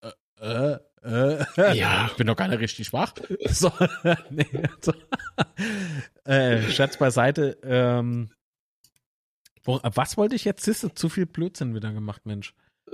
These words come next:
Speaker 2: Und du hast
Speaker 1: Ah,
Speaker 2: von der P K
Speaker 1: aber auch
Speaker 2: geredet.
Speaker 1: von der,
Speaker 2: Das
Speaker 1: von, äh, von der Kieler habe ich mal natürlich auch, ähm, die P K angeguckt.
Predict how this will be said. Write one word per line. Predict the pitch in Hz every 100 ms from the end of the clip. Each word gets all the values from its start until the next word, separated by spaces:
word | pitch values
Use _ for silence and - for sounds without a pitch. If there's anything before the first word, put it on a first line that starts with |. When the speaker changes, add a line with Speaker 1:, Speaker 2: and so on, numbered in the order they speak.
| - -
Speaker 2:
Und | 147
du | 120 120
hast | 147 -
Speaker 1:
Ah, | 202
Speaker 2:
von | 143
der | 131
P | 123
K | -
Speaker 1:
aber | 139
auch |
Speaker 2:
geredet. | 147 131 113 113
Speaker 1:
von | 175
der, | 170 151
Speaker 2:
Das | 143 135
Speaker 1:
von, | - 151 139 135
äh, | 127 123 123
von | 139
der | 127
Kieler | - - 240 202 127
habe | 120
ich | 131
mal | 123
natürlich | 123 123 - 123 127
auch, | 156 175 - _ _ _ _ _ _
ähm, | 127 120 113 113 113
die | - 113 110
P | - 117
K | 120 127
angeguckt. | 135 143 165 - 190 -